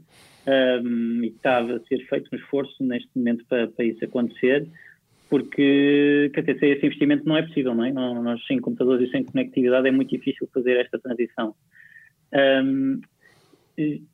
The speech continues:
e já agora, se calhar, só para ligar ali ao que o Criaco estava a dizer há pouco, só um comentário rápido, que é, ehm, é, é estas tendências que se falava de, de que, de customização quase às necessidades, muitas vezes, individu-, individuais dos alunos, que é uma tendência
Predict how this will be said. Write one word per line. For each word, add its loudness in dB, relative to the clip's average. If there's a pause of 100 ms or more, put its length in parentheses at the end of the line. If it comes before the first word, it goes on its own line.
e -4
já 2
agora, 2
se -12
calhar, 2
só 0
para -2
ligar 2
ali 2
ao -2
que -8
o 0
Criaco -4
estava -8
a -4
dizer -4
há -2
pouco, -6 (120)
só -8
um -4
comentário -4
rápido, -6 (200)
que 0
é, 0 (560)
ehm, 0 (180)
é, -4
é 2
estas -2
tendências 0
que -20
se -20
falava 0
de, 0 (460)
de -8
que, 2
de -4
customização -2
quase 0 (120)
às -2
necessidades, -4
muitas -4
vezes, 0
individu-, -2
individuais 0
dos -8
alunos, 0
que -4
é 4
uma -2
tendência 0